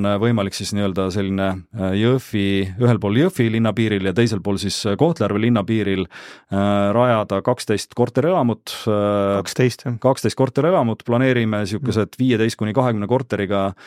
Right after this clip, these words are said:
Speaker 1: äh, korterelamuid ja, ja nii-öelda tehagi siukene premium klass. Äh, mis meie eelis on või, või, või mis meie poolt on nagu, äh, natukene teistmoodi võib-olla on see, et, et kui on tõesti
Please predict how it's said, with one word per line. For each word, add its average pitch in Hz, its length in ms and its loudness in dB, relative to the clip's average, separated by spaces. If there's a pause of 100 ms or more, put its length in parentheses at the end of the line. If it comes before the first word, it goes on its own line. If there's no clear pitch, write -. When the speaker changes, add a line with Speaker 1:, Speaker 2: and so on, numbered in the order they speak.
(420)
Speaker 1:
äh, 107 400 0
korterelamuid 127 760 0
ja, 104 280 2
ja 104 120 -2
nii-öelda 107 280 -2
tehagi 110 340 0
siukene 101 500 -2
premium 120 380 0
klass. 151 400 0 (600)
Äh, 113 160 4
mis 120 160 2
meie 156 240 2
eelis 131 320 2
on 120 200 2
või, 107 200 0
või, 107 320 0
või 113 160 0
mis 117 120 0
meie 135 260 2
poolt 110 260 -2
on 107 60 0
nagu, 107 240 0 (180)
äh, 104 240 0
natukene 113 340 -2
teistmoodi 110 520 0
võib-olla 107 260 0
on 101 80 -4
see, 131 200 0
et, - 160 -8
et 101 160 -2
kui 110 160 0
on 104 120 -2
tõesti 117 320 0